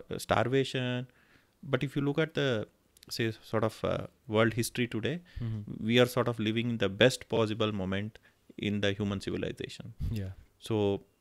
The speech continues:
Speaker 1: so where did all those people go? All those people were absorbed by the industrial economy,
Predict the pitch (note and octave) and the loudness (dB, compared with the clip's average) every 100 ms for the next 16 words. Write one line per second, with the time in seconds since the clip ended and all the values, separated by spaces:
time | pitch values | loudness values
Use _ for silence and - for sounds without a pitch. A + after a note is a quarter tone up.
0 | _ - - C#3+ D3+ D3+ C#3 B2 B2 B2 | _ -8 0 4 6 4 4 4 2 0
1 | A#2 A2 G2+ G2+ B2+ G2+ - - _ - | 0 0 -2 0 0 0 -2 -14 _ 0
2 | A2+ C3+ D3 - B2 B2 A#2+ A#2 G2 A2 | 4 4 4 0 -2 0 2 2 2 2
3 | G#2+ G#2 A2 - - _ - G2+ G#2+ G2 | 2 2 0 -10 -20 _ 2 4 4 0
4 | F#2+ - F2+ F2 - - - | -2 -2 -4 -4 -6 -8 -12